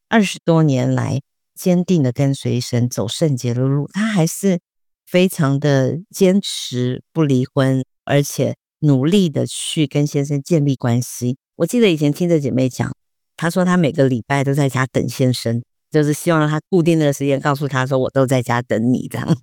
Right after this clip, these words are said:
<laughs> 所以他还是继续做他妻子应该做的事。那他孩子也长大，他分享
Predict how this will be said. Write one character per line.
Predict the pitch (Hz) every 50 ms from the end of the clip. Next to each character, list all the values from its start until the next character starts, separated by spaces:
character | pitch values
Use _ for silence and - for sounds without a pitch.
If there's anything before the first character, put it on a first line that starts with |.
| - -
<laughs> | _ _ _ _ _ 123
所 | - 208
以 | 220
他 | - 233 220
还 | 220 175 170
是 | 170 175
继 | 170 - 180
续 | 165 - - 156
做 | 143 - - 170 135 127
他 | 123 139 131 135 131 - _ _ _ _ _
妻 | - - 165 160
子 | - - - -
应 | - 135 135
该 | 135 131 131
做 | 127 - 139 123
的 | - 110
事。 | 113 - - -
那 | 156 180
他 | - 196
孩 | 175 165 135 131
子 | 123 - 131
也 | 117 117 113
长 | - - 117 160 -
大， | - - 135 - - _ _ _ _ _ _ _
他 | - 185 180 180
分 | 175 175 165 170
享 | - 151